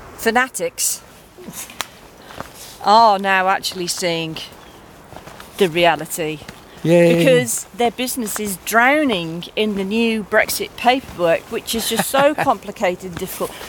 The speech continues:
Speaker 1: You need about two hundred forms just to import a tomato now,
Speaker 2: <laughs>
Speaker 1: right? Every time. Not, you don't just fill them out once and the tomatoes keep coming. You fill them out ev-, like,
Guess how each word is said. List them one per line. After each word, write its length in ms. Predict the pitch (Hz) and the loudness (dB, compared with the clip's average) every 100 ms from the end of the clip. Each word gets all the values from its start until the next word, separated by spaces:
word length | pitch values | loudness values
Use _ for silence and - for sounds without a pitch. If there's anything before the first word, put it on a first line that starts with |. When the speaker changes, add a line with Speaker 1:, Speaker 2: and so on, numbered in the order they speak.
| - | -2
Speaker 1:
You 120 | 339 | 4
need 220 | 381 392 | 4 4
about 340 | - 320 302 - | 2 2 2 0
two 260 | 370 381 | 0 0
hundred 320 | 302 339 311 277 | 0 -4 -4 -6
forms 480 | - 311 269 196 | 4 6 6 4
just 220 | - 277 - | -4 -6 -6
to 160 | - | -4
import 440 | 285 - 294 285 294 | -2 0 0 0 -2
a 60 | |
tomato 800 | - 247 269 285 320 277 220 156 - _ - | -2 4 6 8 6 4 2 0 -6 _ -4
now, 420 | 233 202 147 135 - - 120 - | 2 4 2 0 -8 -8 -6 -2
Speaker 2:
<laughs> 360 | 117 - - - | -4 -4 -4 4
Speaker 1:
right? 480 | - 302 381 - - - - - 113 - - - - | 4 4 0 -8 -12 -20 -18 -12 -12 -14 -20 -20 2
Every 380 | 302 330 269 277 | 4 4 0 -10
time. 360 | - 262 220 196 | -2 2 2 0
Not, 200 | 262 240 | -4 0
you 40 | |
don't 160 | 311 370 | 0 0
just 180 | 392 - | -4 -4
fill 180 | 427 381 | -2 0
them 120 | 349 | 2
out 180 | 330 311 | 2 2
once 260 | 320 285 | -2 -2
and 100 | 294 | -4
the 40 | 294 | -4
tomatoes 600 | - 285 302 302 294 269 | -2 4 6 6 2 0
keep 240 | 311 277 | -6 -6
coming. 480 | - 311 226 156 190 - - | -2 0 0 0 -4 -12 -4
You 140 | 269 | -2
fill 240 | 247 339 311 | 2 2 2
them 140 | 285 | 4
out 200 | 285 269 | 6 6
ev-, 300 | 240 294 - | 6 4 4
like, 220 | 247 233 | 0 0